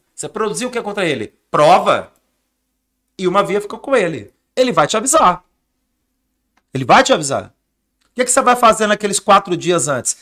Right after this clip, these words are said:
Na véspera da aplicação do veneno,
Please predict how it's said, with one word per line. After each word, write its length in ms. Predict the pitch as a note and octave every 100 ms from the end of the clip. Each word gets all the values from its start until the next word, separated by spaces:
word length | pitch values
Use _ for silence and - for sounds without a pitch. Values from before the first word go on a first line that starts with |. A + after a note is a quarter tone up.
| _
Na 240 | - F#3 G#3
véspera 680 | B2 C#3 B3 D4+ - B3
da 120 | A3+ G#3
aplicação 500 | G#3+ G3+ F3+ - F#3+
do 80 |
veneno, 500 | D#3+ D3+ G#3 G#3+ G#2+